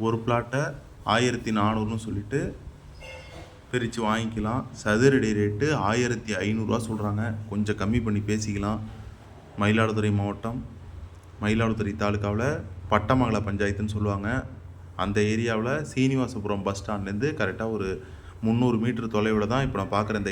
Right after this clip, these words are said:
இடம் வடக்க பார்த்து அமைந்துள்ளது. வேணுங்கிறவங்க கால் பண்ணுங்க. தொலைபேசி எண் வீடியோல கொடுத்துருக்கேன். நல்ல ஒரு டூ பி ஹெச் கே ஹவுஸ் கட்டுறதுக்கு நல்ல ஒரு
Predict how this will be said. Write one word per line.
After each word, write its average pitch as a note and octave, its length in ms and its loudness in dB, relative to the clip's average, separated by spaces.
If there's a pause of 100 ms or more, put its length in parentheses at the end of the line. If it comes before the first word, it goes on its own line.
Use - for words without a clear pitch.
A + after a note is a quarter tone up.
(100)
இடம் A#2+ 240 2 (160)
வடக்க G#2 280 4 (100)
பார்த்து G2 260 0
அமைந்துள்ளது. F#2 540 -4 (1400)
வேணுங்கிறவங்க A2 600 4 (240)
கால் G2+ 220 2
பண்ணுங்க. G#2 260 -2 (200)
தொலைபேசி G#2 440 0
எண் G2+ 120 -4
வீடியோல G#2+ 340 2
கொடுத்துருக்கேன். A2 540 -4
நல்ல G#2+ 300 2
ஒரு A2 100 0 (120)
டூ C3+ 80 2 (100)
பி B2+ 120 0
ஹெச் A2+ 140 -2
கே A2 80 0
ஹவுஸ் G#2 160 -2
கட்டுறதுக்கு G#2 460 -4
நல்ல G2+ 120 0 (100)
ஒரு G#2 80 -2